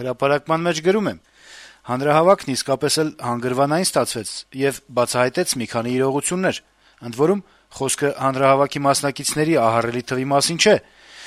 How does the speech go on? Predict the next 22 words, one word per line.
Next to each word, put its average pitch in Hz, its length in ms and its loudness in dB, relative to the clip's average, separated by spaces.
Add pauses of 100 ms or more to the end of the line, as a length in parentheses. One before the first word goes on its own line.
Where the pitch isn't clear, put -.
(200)
Ի 196 160 -2
վերջո, 220 240 6
եթե 180 320 4
երեկվա 139 320 2
հանրահավաքին 135 640 4
մասնակցել 127 480 -2
է, 135 160 2
ասենք, 110 320 -8
քառասուն 135 560 0
կամ 110 140 -6 (100)
հիսուն 113 400 -8
հազար 120 320 -2
մարդ, 151 200 -4 (360)
դա 117 140 -2 (100)
դեռ 127 160 -4
չի 180 160 -2
նշանակում, 139 560 -4
թե 139 160 0
կոնգրեսի 120 560 -4
համակիրներն 123 560 -2
այդքան 180 320 0
են։ 98 120 -8